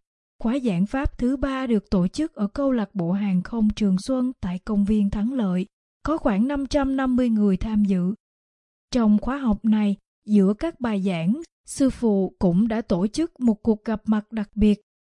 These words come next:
mà tại đó Ngài đã điều chỉnh thân thể của học viên và các thành viên trong gia đình họ miễn phí. Sư phụ giảng, "Miễn là tôi còn có thể cứu độ chư vị, tôi sẵn sàng phó xuất vô điều kiện."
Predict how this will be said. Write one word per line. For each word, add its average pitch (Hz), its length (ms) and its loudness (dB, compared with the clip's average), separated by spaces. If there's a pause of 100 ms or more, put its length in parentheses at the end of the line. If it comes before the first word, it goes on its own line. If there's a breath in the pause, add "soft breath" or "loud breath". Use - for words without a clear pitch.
(160)
mà 233 180 4
tại 190 260 -4
đó 220 380 -2
Ngài 220 280 0
đã 175 160 -2
điều 214 240 4
chỉnh 185 300 0
thân 269 240 0
thể 208 260 2
của 190 200 0
học 226 260 -2
viên 269 300 0 (340)
và 214 220 2
các 277 260 -8
thành 190 220 0
viên 208 280 2
trong 214 260 2
gia 208 140 0
đình 185 240 2
họ 165 240 -2
miễn 175 240 0
phí. 247 400 0 (760)
Sư - 240 2
phụ 196 240 0
giảng, 185 380 -2 (500)
"Miễn 202 500 2
là 220 220 -4
tôi 240 240 0
còn 190 340 0
có 262 140 -2
thể 180 220 0
cứu 226 260 2
độ 185 280 2
chư 220 220 0
vị, 185 320 0 (380)
tôi 202 280 2
sẵn 190 280 0
sàng 202 280 0
phó 208 220 -2
xuất - 340 -4
vô 208 180 4
điều 190 240 4
kiện." 175 340 0